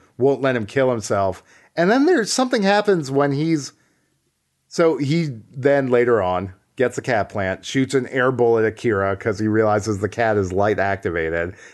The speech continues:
and will just shoot an air bullet at whatever the hell it wants. Kira is saved by some Deus Ex Machina, as they always are, that there was, like, a, <laughs> the watch in his pocket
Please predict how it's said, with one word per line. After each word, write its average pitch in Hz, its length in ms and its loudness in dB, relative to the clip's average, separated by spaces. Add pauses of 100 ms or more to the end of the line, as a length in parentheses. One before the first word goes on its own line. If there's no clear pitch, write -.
and 110 100 0
will 107 80 2
just 98 200 0
shoot 123 260 0
an 110 80 2
air 107 160 2
bullet 101 280 2
at 90 80 2
whatever 104 280 2
the 104 80 2
hell 98 220 2
it 87 60 -2
wants. 92 500 -4 (320)
Kira 143 300 2
is 131 100 -4
saved 131 200 0
by 123 120 2
some 123 180 -2
Deus 113 300 0
Ex 117 200 -2
Machina, 95 600 -2
as 92 160 -4
they 98 100 -2
always 110 300 2
are, 87 320 0 (280)
that 92 120 -2
there 101 120 0
was, 92 120 0
like, 98 100 -2
a, 104 100 -2 (280)
<laughs> - 240 -18
the 131 120 2
watch 127 400 2
in 131 80 0
his 113 120 -4
pocket 107 580 -2